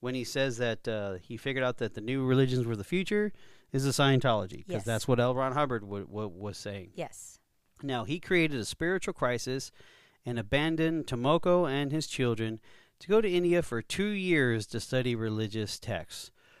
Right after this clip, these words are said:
Speaker 1: Wow.
Speaker 2: I'm
Speaker 1: Th-
Speaker 2: wondering what he studied in India for two years.
Speaker 1: Well, abandoning. I love that word, abandoning.
Speaker 2: Well, yeah, because an abandonment means that there's no financial support.
Speaker 1: Nope.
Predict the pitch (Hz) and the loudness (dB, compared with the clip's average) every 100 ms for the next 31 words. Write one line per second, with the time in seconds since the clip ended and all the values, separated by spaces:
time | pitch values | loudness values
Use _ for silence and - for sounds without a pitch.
0 | _ 110 120 139 127 101 87 - - - | _ -2 4 4 4 2 -2 -8 -20 -10
1 | 208 220 285 415 494 381 277 294 - - | -8 -2 -2 -4 -6 -6 -6 -6 -10 -12
2 | 233 220 220 - _ _ - - 233 220 | -10 -10 -12 -16 _ _ -14 -6 -6 -6
3 | 190 185 180 185 190 196 - 160 - 156 | -8 -10 -12 -12 -10 -10 -12 -18 -14 -14
4 | 143 139 131 139 - - _ _ - - | -12 -12 -14 -16 -18 -20 _ _ -20 -4
5 | 160 196 175 147 135 - - - - - | 6 8 10 8 4 -6 -16 -18 -12 -8
6 | 123 117 165 185 143 123 110 113 127 127 | 0 4 6 6 6 4 2 0 -2 -2
7 | 131 123 113 110 110 107 104 110 110 107 | -2 0 -2 -2 -2 -4 -4 -4 -2 -4
8 | 104 104 104 339 349 330 240 240 285 262 | -6 -6 -4 -2 -2 -2 -4 -8 -8 -8
9 | 233 - 247 277 277 214 190 185 - 180 | -10 -8 -8 -6 -8 -8 -12 -14 -14 -12
10 | 165 170 - 180 190 180 - 190 - 180 | -10 -12 -14 -14 -12 -12 -10 -14 -10 -12
11 | 170 175 208 - 240 - 156 160 214 - | -10 -14 -16 -16 -16 -16 -16 -16 -18 -10
12 | 120 127 | -6 -6